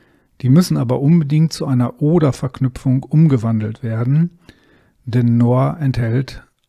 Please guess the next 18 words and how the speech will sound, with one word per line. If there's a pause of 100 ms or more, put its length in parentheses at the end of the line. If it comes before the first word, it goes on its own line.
(160)
ein
Oder. (1300)
Genau
das
ist
im
ersten
Schritt
geschehen.
Schauen
wir
uns
zunächst
hier (680)
die
ausgangsseitige
Verknüpfung
an.